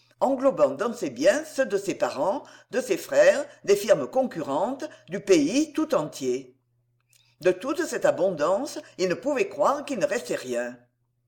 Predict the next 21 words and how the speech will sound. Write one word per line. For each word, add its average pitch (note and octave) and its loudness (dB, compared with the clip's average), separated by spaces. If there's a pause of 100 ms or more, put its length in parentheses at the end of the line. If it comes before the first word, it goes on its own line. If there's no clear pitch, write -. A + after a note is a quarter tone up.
(260)
Au F#3+ -4
contact B3 2
des D#3+ 2
hommes G3 4
luttant F#3+ 2
pour - -8
gagner D3+ 0
quelques B3+ 0
francs, F3+ -4 (320)
il F3+ -6
lui E3 4
apparaissait A3+ 0
qu'il D4+ -4
n'avait E3 2
pas A3+ -2
su A#3 -8
jouir D#3 -2
du E3+ -4
faste C#4+ 0
de G#3 -4
jadis. B2+ -6